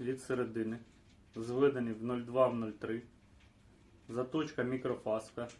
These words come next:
загальний сороковий кут. На обусі розташовується фальшфаска. Також на обушку присутній упор для великого пальця.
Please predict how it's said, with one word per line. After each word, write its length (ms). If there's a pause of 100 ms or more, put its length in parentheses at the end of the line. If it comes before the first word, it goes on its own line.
загальний 460
сороковий 580
кут. 220 (680)
На 180
обусі 500
розташовується 840
фальшфаска. 840 (3250)
Також 400
на 140
обушку 460
присутній 520
упор 380
для 100
великого 460
пальця. 520